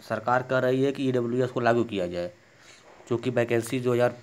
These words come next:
पुरानी है, तब ईडब्ल्यूएस का नियम नहीं आया था, इसलिए इसमें लागू नहीं किया जा सकता। इसलिए इन बात को लेकर के आयोग और सरकार के बीच में बात नहीं बन रही है,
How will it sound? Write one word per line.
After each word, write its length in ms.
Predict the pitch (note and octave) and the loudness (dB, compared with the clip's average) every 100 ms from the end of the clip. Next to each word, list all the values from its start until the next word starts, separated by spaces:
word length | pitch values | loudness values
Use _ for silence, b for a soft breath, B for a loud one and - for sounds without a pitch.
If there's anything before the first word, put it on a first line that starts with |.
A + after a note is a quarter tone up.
| - | -10
पुरानी 360 | B2 A2 G#2+ B2 | 0 2 4 2
है, 120 | C3+ | 0
तब 140 | C3+ A2+ | 2 2
ईडब्ल्यूएस 500 | A#2 A2+ A2+ B2 A#2+ | 2 0 0 0 0
का 140 | A#2+ | -2
नियम 220 | A2 A#2 | 0 -2
नहीं 220 | G#2+ A2 | 0 0
आया 200 | A#2+ A#2+ | 2 2
था, 300 | A#2+ B2 C#3 - B B B B B _ - - | 0 -2 -6 -8 B B B B B _ -20 -16
इसलिए 360 | B2+ B2 B2+ | -10 -6 -2
इसमें 180 | B2+ C3 | 0 0
लागू 300 | A#2+ A2+ A#2 | 2 2 0
नहीं 180 | A#2+ C3 | 2 2
किया 180 | C3 G2 | 2 -4
जा 140 | F#2+ | -6
सकता। 260 | F2+ - F#2 - - | -10 -10 -10 -10 -8
इसलिए 640 | A#2 A#2 B2+ C3 - A#2+ | -6 -4 -4 -6 -8 -8
इन 220 | C3 C3+ | -6 -2
बात 280 | A#2+ A2+ - | 2 0 0
को 80 | A#2 | -4
लेकर 280 | G#2+ G#2 G#2+ | -2 -2 -4
के 280 | G#2+ C3 D3+ B B B - | -2 -4 -4 B B B -8
आयोग 580 | A2 G#2+ A2 A#2 D3 D#3+ - _ _ _ _ _ _ _ _ - _ - _ - | 0 2 2 2 0 -2 -14 _ _ _ _ _ _ _ _ -20 _ -20 _ 2
और 320 | G#2+ G#2 G2+ | 6 6 4
सरकार 440 | G#2 G2+ A#2 A#2+ | 0 2 4 4
के 120 | A#2+ | 4
बीच 220 | A#2+ A#2+ A#2+ | 0 -2 0
में 280 | B2+ C#3 - b b b _ _ _ - | -2 -2 -8 b b b _ _ _ 0
बात 240 | A2 G#2+ | 0 2
नहीं 180 | G2 A2 | 0 0
बन 160 | A#2 A#2 | 0 0
रही 260 | A#2+ B2 | 0 0
है, 280 | B2+ C3+ - | -2 -4 -8